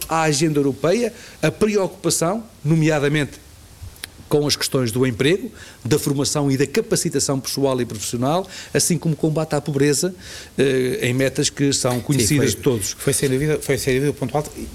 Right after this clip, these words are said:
Speaker 2: e bem, e a Cimeira do Clima, a, a, enfim, a questão
Speaker 1: A lei,
Speaker 2: do clima,
Speaker 1: a pri-, a
Speaker 2: fundamental,
Speaker 1: primeira
Speaker 2: foi a
Speaker 1: lei,
Speaker 2: primeira vez.
Speaker 1: a Lei Europeia
Speaker 2: Não é?
Speaker 1: do Clima, que é também durante a presidência portuguesa, e tivemos hoje também conhecimento que o,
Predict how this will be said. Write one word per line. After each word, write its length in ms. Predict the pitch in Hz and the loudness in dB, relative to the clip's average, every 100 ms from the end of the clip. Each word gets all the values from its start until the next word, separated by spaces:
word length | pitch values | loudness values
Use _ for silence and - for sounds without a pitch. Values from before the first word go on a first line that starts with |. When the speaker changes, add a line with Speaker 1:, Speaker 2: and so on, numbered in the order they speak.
| - | -8
Speaker 2:
e 60 | 131 | -4
bem, 180 | 143 151 | -2 -2
e 180 | 98 87 | -6 -6
a 40 | |
Cimeira 340 | 101 113 101 101 | -2 0 0 0
do 100 | 101 | -4
Clima, 360 | - 110 156 | -4 -2 0
a, 20 | 120 | 0
a, 500 | 101 107 104 101 92 | 0 -2 0 0 -2
enfim, 300 | - 131 98 | -2 -2 -2
a 40 | |
questão 340 | 95 101 - 135 | -4 -4 0 2
Speaker 1:
A 20 | |
lei, 140 | 156 | 2
Speaker 2:
do 60 | 135 | 0
clima, 80 | 139 | 0
Speaker 1:
a 100 | 143 | 0
pri-, 100 | 135 | 0
a 20 | 127 | 0
Speaker 2:
fundamental, 20 | |
Speaker 1:
primeira 340 | 147 156 147 | 2 2 2
Speaker 2:
foi 40 | 139 | 2
a 40 | |
Speaker 1:
lei, 160 | 143 151 | 2 2
Speaker 2:
primeira 260 | 110 - | 0 -2
vez. 120 | - | 0
Speaker 1:
a 60 | 127 135 | 2 2
Lei 140 | 170 180 | 4 4
Europeia 320 | 139 123 143 | 2 2 2
Speaker 2:
Não 80 | 135 | 2
é? 40 | |
Speaker 1:
do 40 | 127 | 2
Clima, 300 | 139 175 220 | 2 2 2
que 100 | 202 | 2
é 60 | |
também 260 | 165 131 127 | 2 0 0
durante 300 | 120 123 117 | 0 0 0
a 120 | 117 | -2
presidência 440 | 113 110 117 110 143 | -2 -2 0 0 0
portuguesa, 480 | 165 165 220 262 - | 0 2 2 2 -2
e 220 | 151 127 | -2 -2
tivemos 340 | - 131 120 | 0 0 2
hoje 160 | 131 135 | 0 0
também 240 | 131 135 | 0 0
conhecimento 560 | 127 156 - 147 175 - | 0 -2 0 0 0 -2
que 100 | 143 | 0
o, 640 | 135 120 117 117 117 113 | 0 0 -4 -4 -6 -8